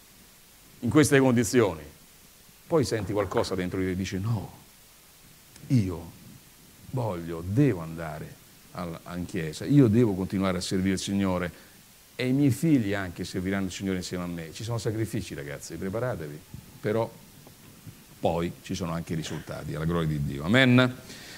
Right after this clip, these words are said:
Cosa ha detto Gesù su questo tipo di adorazione? Eh? Ha detto, "Chi ama padre e madre più di me, più di me", non che non devi amare il papà e la mamma,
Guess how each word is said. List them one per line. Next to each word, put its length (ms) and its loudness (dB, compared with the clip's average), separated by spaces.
Cosa 220 10
ha 40 12
detto 300 12
Gesù 460 10
su 160 2
questo 280 6
tipo 220 8
di 80 8
adorazione? 920 4
Eh? 340 4
Ha 120 4
detto, 720 8
"Chi 160 8
ama 280 10
padre 380 8
e 20 10
madre 380 8
più 140 8
di 100 10
me, 480 8
più 320 12
di 160 10
me", 340 2
non 120 6
che 80 6
non 100 6
devi 140 6
amare 280 4
il 40 -2
papà 220 0
e 20 2
la 80 0
mamma, 320 -6